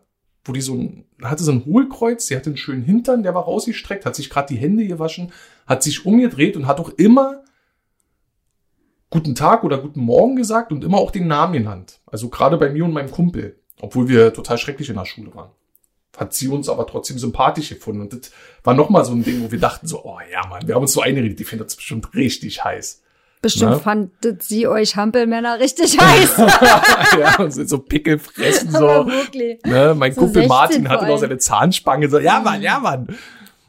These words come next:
Speaker 2: Aber ist ja schön, wenn ihr so euch daran erfreut habt.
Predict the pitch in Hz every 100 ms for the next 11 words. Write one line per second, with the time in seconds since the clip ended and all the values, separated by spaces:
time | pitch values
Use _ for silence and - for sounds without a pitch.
0 | 113 - _ - 233 247 247 233 233 226
1 | 220 214 196 214 208 202 196 202 196 -
2 | - 196 190 190 190 - 196 214 190 -